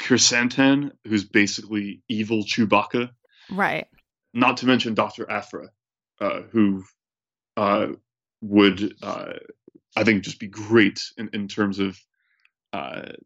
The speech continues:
Speaker 1: toy merchandise and obviously, uh,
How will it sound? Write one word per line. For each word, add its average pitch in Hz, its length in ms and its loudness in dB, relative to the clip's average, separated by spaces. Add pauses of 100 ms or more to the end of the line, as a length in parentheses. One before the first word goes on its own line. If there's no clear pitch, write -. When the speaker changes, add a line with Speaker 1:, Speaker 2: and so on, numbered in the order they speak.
(100)
Speaker 1:
toy 143 300 8
merchandise 101 1000 4
and 101 380 -2
obviously, 101 640 2 (640)
uh, 90 220 -4